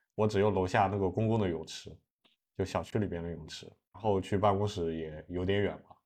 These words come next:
地铁大概四五十分钟的样子。我的房租是三千一新币，那跟加币应该是一样的，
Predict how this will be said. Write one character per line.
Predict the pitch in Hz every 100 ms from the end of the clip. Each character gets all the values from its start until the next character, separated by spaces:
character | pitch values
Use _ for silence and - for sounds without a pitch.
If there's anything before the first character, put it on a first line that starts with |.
| -
地 | 98
铁 | 98
大 | 90 90
概 | 85 82 85
四 | - 107 95
五 | 87 80
十 | 78 87
分 | 87
钟 | 90 92
的 | 90
样 | 85 80
子。 | - _ _ _
我 | - 90
的 | 98
房 | 104 95
租 | 107
是 | 107
三 | 95 104
千 | 98 104 101
一 | 101 101 - _ -
新 | 101 95
币， | 92 - _
那 | - 101
跟 | 120
加 | 117 127
币 | 120
应 | 104
该 | 110
是 | 110
一 | 92
样 | 82 92
的， | -